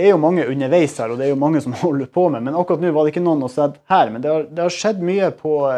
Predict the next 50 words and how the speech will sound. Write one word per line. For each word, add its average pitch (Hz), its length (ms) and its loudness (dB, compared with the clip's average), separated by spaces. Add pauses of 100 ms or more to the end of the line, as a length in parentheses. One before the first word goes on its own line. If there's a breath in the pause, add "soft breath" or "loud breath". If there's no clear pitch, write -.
(120)
på 135 80 -2
A 139 140 0
P 139 160 -4
I-siden. 220 400 -6 (260)
Hvis 147 120 -10
dere 160 200 -2
lurer 180 400 4
på 135 120 -6
mer 151 280 2
om 123 120 -4
A 131 120 -2
P 135 80 -8
I-et 143 400 0
og 113 320 -4 (300)
alle 147 260 0
mulighetene 156 460 0
som 123 100 -6
er 147 160 -2
det, 110 80 -6
så - 140 -14
kan 160 100 -4
dere 160 160 -6
gå 165 120 -4
inn 175 120 -4
på 127 160 -8
A 185 160 0
P - 140 -6
I 214 180 -4 (360 soft breath)
punktum 143 400 -4
poweroffice 123 520 -4
punktum 110 400 -6
net. 196 320 -4 (440)
Der 156 120 0
ligger 156 260 0
det - 140 -8
endringslogg, 180 760 -4
der 127 120 -6
ligger 127 260 -2
det 110 140 -6
hvordan 139 320 -6
du 117 80 -10
kommer 120 200 -8
i 110 60 -12
kontakt 170 540 -4 (160)
for 117 160 -8
å 113 160 -4
få 117 160 -10
laget 139 380 0
en 151 100 -2
integrasjon, 165 560 -6